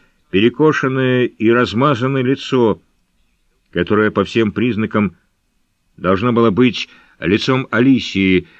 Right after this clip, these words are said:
только что проснувшейся после долгой сиесты. «Ты что, думаешь, сейчас самое подходящее время для сна?»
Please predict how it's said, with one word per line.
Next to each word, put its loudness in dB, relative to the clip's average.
только 0
что -2
проснувшейся -2
после 0
долгой 0
сиесты. -10
«Ты 2
что, -4
думаешь, 2
сейчас 0
самое 2
подходящее 0
время 2
для -2
сна?» -4